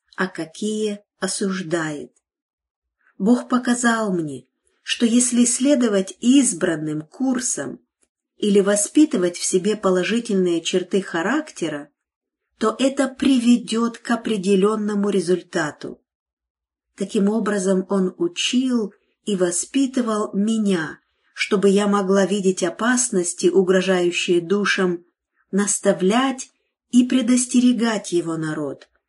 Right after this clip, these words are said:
строка за строкой, наставление за наставлением, дабы они не были в неведении относительно планов сатаны и смогли избежать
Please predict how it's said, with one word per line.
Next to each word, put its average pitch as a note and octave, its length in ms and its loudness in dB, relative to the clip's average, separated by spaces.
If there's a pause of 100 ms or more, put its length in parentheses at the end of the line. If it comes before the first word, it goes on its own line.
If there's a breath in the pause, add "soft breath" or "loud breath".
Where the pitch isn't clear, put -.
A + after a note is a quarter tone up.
(140)
строка G3 680 -2
за B3 140 0
строкой, G#3 840 -6 (460)
наставление G3+ 960 4
за A#3 140 0
наставлением, A3 1120 0 (380)
дабы G#3 320 2
они G#3+ 400 2
не A#3+ 320 6
были F#3+ 280 6
в F3+ 100 0
неведении B3 1000 2
относительно G3 800 0
планов F#3 580 0
сатаны F3 800 -2 (680)
и C4 140 2
смогли A3+ 840 2
избежать G#3+ 1040 -2